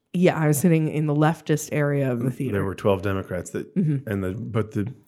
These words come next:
Speaker 1: But
Speaker 2: the
Speaker 1: on the right side of the theater,
Speaker 2: Tru-,
Speaker 1: I couldn't see the
Speaker 2: the
Speaker 1: exit.
Speaker 2: Donnie John fans.
Speaker 1: So I don't know how many people walked out.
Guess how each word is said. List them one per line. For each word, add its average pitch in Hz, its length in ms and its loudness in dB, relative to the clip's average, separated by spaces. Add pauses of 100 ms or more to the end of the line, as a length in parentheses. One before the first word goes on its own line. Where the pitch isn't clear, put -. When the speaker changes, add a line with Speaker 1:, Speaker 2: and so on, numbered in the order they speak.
(140)
Speaker 1:
But 190 160 6
Speaker 2:
the - 60 6
Speaker 1:
on 196 180 6
the 185 80 8
right 214 260 6
side 208 220 4
of 180 120 4
the 180 80 -4
theater, 160 160 4
Speaker 2:
Tru-, 147 100 6
Speaker 1:
I 160 40 4
couldn't 220 340 2
see 190 240 2
the 165 100 2
Speaker 2:
the 139 80 2
Speaker 1:
exit. 113 160 4
Speaker 2:
Donnie 120 260 6
John 123 300 6
fans. 92 540 -4
Speaker 1:
So 202 140 4
I 196 140 6
don't 202 200 4
know 175 200 4
how 160 100 2
many 156 220 -2
people 143 260 -2
walked - 240 -6
out. - 220 -8